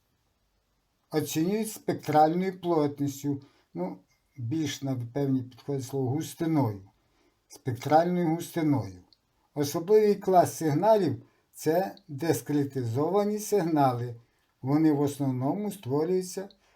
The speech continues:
при квантуванні неперервного сигналу в часі і по рівню сигналу. Тут основним являється питання про частоту дискретизації, яку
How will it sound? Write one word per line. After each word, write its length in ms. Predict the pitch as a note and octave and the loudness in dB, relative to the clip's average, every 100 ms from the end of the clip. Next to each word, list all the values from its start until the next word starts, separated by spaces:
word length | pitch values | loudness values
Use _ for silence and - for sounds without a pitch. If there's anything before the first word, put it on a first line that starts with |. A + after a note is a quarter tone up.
| _ - | _ -8
при 220 | D3 D#3+ | -4 -4
квантуванні 1000 | - D3 C#3+ C#3+ C#3 C#3 E3+ F#3+ G3 G3+ - | -2 0 0 0 0 4 4 2 -6 -10 -4
неперервного 760 | D3+ C#3+ C#3+ C3+ D#3 E3+ E3+ E3+ | -2 0 -2 0 0 -2 -6 -8
сигналу 800 | - B2+ B2+ C3+ C#3 D3 F3 - _ _ _ _ _ B2 | -6 -4 -2 0 0 -2 -6 -14 _ _ _ _ _ -8
в 200 | D3+ G3 | -6 -4
часі 640 | - D3 B2 A#2 A2 A2 _ _ _ _ _ | 0 0 0 -4 -12 -16 _ _ _ _ _
і 160 | F3 F3+ | -4 -4
по 300 | - C#3 C3 - | 0 -2 -2 -6
рівню 420 | C3 D#3+ F#3 F#3 | 0 0 0 -4
сигналу. 720 | F3+ F3+ C#3 C3 G#2+ F#2+ F#2+ _ _ _ _ _ | -4 -2 2 0 0 -8 -20 _ _ _ _ _
Тут 240 | F3 F#3 | -4 0
основним 600 | G#3 D3+ F3+ E3 F3+ F3 D3+ | 0 0 2 2 4 2 4
являється 580 | D3+ D3+ D#3+ C#3+ C#3 A#2+ | 4 2 2 0 -2 -10
питання 600 | - - F#3+ G3+ D3+ A#2 - _ _ | -12 -2 0 0 -4 -6 -12 _ _
про 200 | D3+ D#3 | -2 0
частоту 840 | C#3+ D3 C#3 - A#2 A#2 F3 G#3 G#3 _ _ | 0 -2 -6 -6 -8 -4 -4 -4 -6 _ _
дискретизації, 1400 | A#2+ D#3 - D3 C3+ C#3 A#2+ G2+ F3+ A3 A3 D#3 G#2 G2 _ _ _ - | -6 -6 -4 -2 -2 -2 -4 2 6 6 4 -8 -10 -12 _ _ _ 0
яку 600 | D3 C#3+ E3+ E3+ A#2 | 2 2 4 4 4